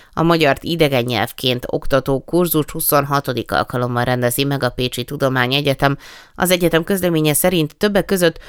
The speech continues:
Bosznia-Hercegovinából, Mozambikból és az Egyesült Államokból is lesznek résztvevői a kéthetes intenzív tanfolyamnak. A legfiatalabb diák tizenhét, a legidősebb hetvenhárom éves. A program különleges találkozási ponttá válik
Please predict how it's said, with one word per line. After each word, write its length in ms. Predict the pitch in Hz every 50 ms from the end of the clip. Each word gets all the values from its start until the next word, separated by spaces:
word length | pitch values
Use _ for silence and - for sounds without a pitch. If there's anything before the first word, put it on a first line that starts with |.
| - - - _
Bosznia-Hercegovinából, 1200 | - 214 247 240 - 208 196 185 185 190 185 - - 185 170 160 156 151 147 135 127 127 135 135 131
Mozambikból 760 | 131 143 160 160 185 170 160 156 160 151 156 156 156 170 170
és 180 | 170 151 - 151
az 140 | 139 135
Egyesült 440 | 139 123 - 110 - - 123 120 -
Államokból 520 | 127 123 123 123 120 123 117 117 - 131 127
is 220 | 123 123 - - -
lesznek 500 | - 143 139 135 - - 127 123 - -
résztvevői 720 | 135 135 135 131 - - 127 123 127 131 127 127 139 143 - - - - - -
a 140 | - 139 139
kéthetes 680 | - - 208 226 - - 170 160 151 160 175 170 - -
intenzív 560 | - 123 123 - 107 110 120 131 123 - -
tanfolyamnak. 800 | - - 123 120 123 - 131 131 123 113 104 117 - - - - - - - - - - -
A 80 | -
legfiatalabb 580 | 226 247 247 - - 240 214 - 190 180 165 160
diák 280 | 160 160 147 135 131
tizenhét, 560 | - - 196 185 165 156 151 165 190 202 190 180
a 40 |
legidősebb 640 | 156 151 139 139 135 113 120 117 - - - 117 113 -
hetvenhárom 680 | - - 139 - - - 117 135 143 143 147 151 151 143
éves. 360 | 147 143 143 147 160 151 - - - - - - - -
A 120 | - 185 180
program 400 | - - 254 233 240 226 202 185
különleges 540 | - 226 226 220 196 180 170 156 143 135 -
találkozási 720 | - 147 139 135 127 - - 123 - 107 113 - - 127
ponttá 460 | - - 143 139 135 - 135 131 131
válik 400 | 147 151 151 147 143 139 135